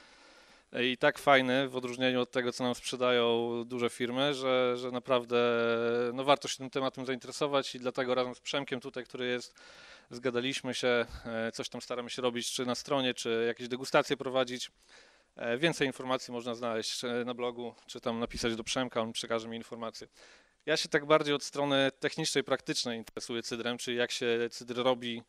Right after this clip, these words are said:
e, pff,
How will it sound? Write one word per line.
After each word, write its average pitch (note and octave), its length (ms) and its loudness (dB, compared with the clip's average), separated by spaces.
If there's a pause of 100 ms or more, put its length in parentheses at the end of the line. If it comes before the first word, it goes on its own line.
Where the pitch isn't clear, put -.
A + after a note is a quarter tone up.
(720)
e, A#2+ 1080 0
pff, - 540 -12